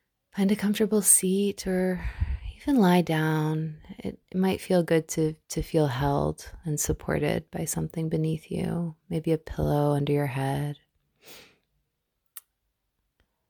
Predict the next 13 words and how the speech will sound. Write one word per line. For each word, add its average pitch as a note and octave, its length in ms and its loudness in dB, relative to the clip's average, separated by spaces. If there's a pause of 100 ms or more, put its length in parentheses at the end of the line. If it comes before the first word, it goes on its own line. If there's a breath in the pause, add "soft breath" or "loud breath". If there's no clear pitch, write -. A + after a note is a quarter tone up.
(440)
maybe D3+ 240 4
a D#3 60 6
pillow D3 320 2
under C#3+ 200 0
the C3+ 140 -2
knees D3 680 -2
and C#3+ 340 -6 (280)
as D3 180 -2
you're D3+ 120 -4
lying D3 260 -4
on C#3+ 140 -4
your C#3+ 100 -6
back. D3 500 -12